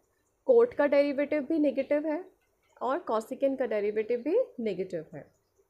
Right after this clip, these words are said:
Now students, move to the next slide। Here we have the differentiation of inverse trigonometric functions।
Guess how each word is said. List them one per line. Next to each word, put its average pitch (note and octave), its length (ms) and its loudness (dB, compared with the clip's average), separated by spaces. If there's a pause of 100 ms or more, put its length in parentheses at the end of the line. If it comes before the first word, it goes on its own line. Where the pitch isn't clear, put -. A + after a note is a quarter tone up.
(120)
Now B3 260 -2
students, D#4+ 500 -2 (120)
move C4+ 220 -2
to D4 100 -4
the C#4 120 0
next C4 280 -4
slide। C4+ 360 -4 (1600)
Here E4 260 4
we E4+ 120 -2 (140)
have A#3+ 260 -4
the D4+ 140 -2
differentiation F#4+ 800 -2
of B3 180 -4 (180)
inverse D4 520 2
trigonometric B3+ 640 -4 (120)
functions। F#3+ 480 -8